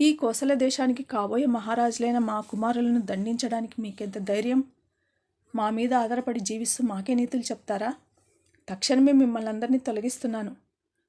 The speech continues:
మీ స్థానంలో వేరే వారిని నియమించుకోవడం నాకు చిటికల పని," అంటూ ఆవేశంతో వారందరినీ నిలదీసింది.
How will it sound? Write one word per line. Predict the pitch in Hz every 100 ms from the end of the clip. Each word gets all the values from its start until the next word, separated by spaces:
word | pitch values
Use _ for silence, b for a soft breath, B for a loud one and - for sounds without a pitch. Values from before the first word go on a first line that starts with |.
| -
మీ | 220 240
స్థానంలో | - 202 226 247 262
వేరే | 220 240
వారిని | 247 247 240
నియమించుకోవడం | 220 214 240 - 226 226 220
నాకు | 208 214
చిటికల | - 202 - 247
పని," | 254 220 220
అంటూ | 208 208
ఆవేశంతో | 233 208 233 - 220 233
వారందరినీ | 214 202 202 214 220
నిలదీసింది. | 220 196 196 220 208 - 196